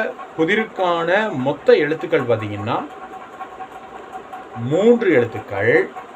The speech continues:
இந்த புதிருக்கான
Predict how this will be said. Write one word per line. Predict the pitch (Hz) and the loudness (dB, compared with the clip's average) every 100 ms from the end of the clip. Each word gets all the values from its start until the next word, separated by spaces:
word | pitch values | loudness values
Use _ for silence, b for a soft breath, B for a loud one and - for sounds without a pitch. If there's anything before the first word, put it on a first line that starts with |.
| - - - - - - 381 - - - - - - - - | -16 -16 -18 -16 -14 -14 -14 -14 -16 -14 -14 -14 -16 -16 -12
இந்த | 135 156 190 190 208 220 220 - 151 | -6 -4 -4 2 4 4 2 -2 -4
புதிருக்கான | 165 202 202 196 175 170 170 196 214 | 0 0 0 2 2 2 4 4 2